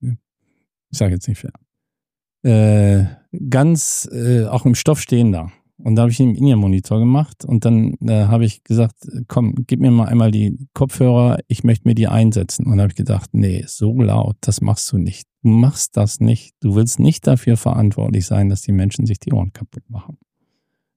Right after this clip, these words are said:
Bin ich Wochen später bei ihm im Studio gewesen, äh, und hab gesagt, "Manni, gib mir nochmal die In-Ear-Hörer." Und da waren die so leise, hätte ich's nicht haben wollen.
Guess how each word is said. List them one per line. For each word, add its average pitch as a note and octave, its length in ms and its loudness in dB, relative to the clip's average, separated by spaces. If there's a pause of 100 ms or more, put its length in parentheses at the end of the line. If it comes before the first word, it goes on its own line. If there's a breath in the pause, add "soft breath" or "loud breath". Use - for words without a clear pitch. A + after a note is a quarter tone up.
Bin A#2 60 4
ich G2+ 160 2
Wochen C#3+ 240 0
später C#3 420 0
bei G#2 160 -4
ihm G#2 140 -2
im G2 100 0
Studio C#3 380 0
gewesen, G2+ 640 -2 (840)
äh, G#2+ 420 4
und A2+ 440 0
hab A#2+ 160 0
gesagt, A2 220 2
"Manni, A#2+ 240 4
gib A2+ 160 -6
mir B2+ 100 2
nochmal G#2+ 220 2
die G#2 160 -4
In-Ear-Hörer." F#2 640 -2 (720)
Und A2+ 80 2
da G#2+ 100 4
waren G#2+ 180 2
die G#2+ 80 2
so B2 180 2
leise, A2+ 400 2
hätte F#2+ 100 0
ich's G#2+ 140 -4
nicht A#2 140 0
haben G2 280 -2
wollen. - 400 -14